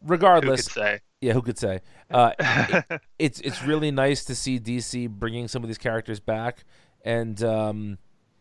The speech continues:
Speaker 1: I had sent a message to our friend Josh, Josh Williamson about this,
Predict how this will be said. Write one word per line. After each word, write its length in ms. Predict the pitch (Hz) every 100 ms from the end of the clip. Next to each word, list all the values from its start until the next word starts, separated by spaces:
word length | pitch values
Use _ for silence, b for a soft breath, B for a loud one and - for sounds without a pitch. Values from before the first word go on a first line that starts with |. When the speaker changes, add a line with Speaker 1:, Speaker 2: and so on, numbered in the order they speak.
| _ _ _ - - -
Speaker 1:
I 120 | 123
had 160 | 117
sent 180 | 139 117
a 20 |
message 480 | 113 117 107 113 101
to 140 | - 113
our 140 | 107
friend 240 | - 110 104
Josh, 320 | 104 101 117 107 - -
Josh 260 | 113 101 110
Williamson 560 | 104 95 110 98 98 b b b b
about 380 | 107 104 104 -
this, 440 | 110 104 95 -